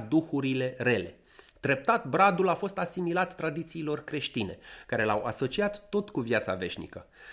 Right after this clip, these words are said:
Se pare că bradul de Crăciun, așa cum îl știm noi astăzi, e originar din vestul Germaniei, unde, într-o piesă de teatru medievală despre Adam și Eva, era împodobit cu mere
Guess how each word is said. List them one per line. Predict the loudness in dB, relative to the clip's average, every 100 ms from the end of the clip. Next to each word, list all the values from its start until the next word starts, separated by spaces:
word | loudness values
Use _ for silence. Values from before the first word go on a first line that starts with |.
| -16
Se | -2
pare | 2 2
că | 2 0
bradul | 4 4 4 2
de | 0
Crăciun, | 0 -2 0 -2
așa | -2 -4
cum | -4 -4
îl |
știm | -4 -2 0
noi | 0 0
astăzi, | 0 -2 -2 -6 -6 -14 -20
e | 0
originar | 2 2 0 2 2 4
din | 2 2
vestul | 2 -2 0 -2
Germaniei, | 2 2 4 2 0 -6 -10 -12 -14
unde, | 4 6 6 4 4
într-o | 2 0 -2
piesă | -4 -2 -2 0
de | -4
teatru | 2 2 2 -2
medievală | -2 -2 0 2 2
despre | 0 -6 -4
Adam | -4 0 2 2
și | -2 -8
Eva, | -2 0 2 2 -2 -4
era | 2 2
împodobit | 2 0 -2 0 0 0
cu | -2
mere | -2 2 2 2 0